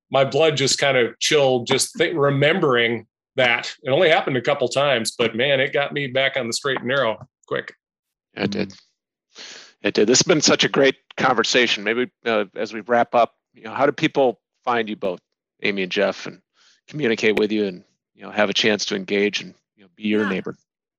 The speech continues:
Speaker 4: Yeah, I have a website, amy meyer dot org, and Meyer is M E Y E R. And on there is my contact info, uh, email, and follow me on, uh, my Instagram is a little bit difficult to,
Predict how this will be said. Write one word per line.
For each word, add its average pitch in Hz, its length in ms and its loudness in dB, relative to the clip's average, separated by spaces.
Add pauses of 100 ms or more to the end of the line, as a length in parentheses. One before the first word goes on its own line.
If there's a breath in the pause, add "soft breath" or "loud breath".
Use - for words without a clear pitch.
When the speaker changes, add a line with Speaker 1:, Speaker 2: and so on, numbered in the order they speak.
(100)
Speaker 4:
Yeah, 220 360 -8
I 214 160 -4
have 240 140 -6
a 233 40 -6
website, 220 680 -10
amy 214 220 -10
meyer 202 360 -6
dot 190 260 -8
org, 202 360 -8
and 180 160 -14
Meyer 190 340 -8
is 185 220 -16
M 190 200 -14
E 190 160 -14
Y 185 300 -12
E 190 140 -16
R. 220 380 -12 (580 soft breath)
And 180 300 -10
on 202 180 -6
there 190 140 -10
is 185 140 -14
my 185 100 -12
contact 185 480 -14
info, 185 680 -14
uh, 175 300 -12
email, 180 420 -12
and 170 240 -16 (480)
follow 202 240 -8
me 190 200 -12
on, 175 340 -14 (580)
uh, 170 160 -14
my 214 140 -8
Instagram 220 600 -10 (400)
is 196 140 -14
a 196 60 -12
little 202 160 -14
bit 196 200 -16
difficult 190 480 -20
to, 175 180 -18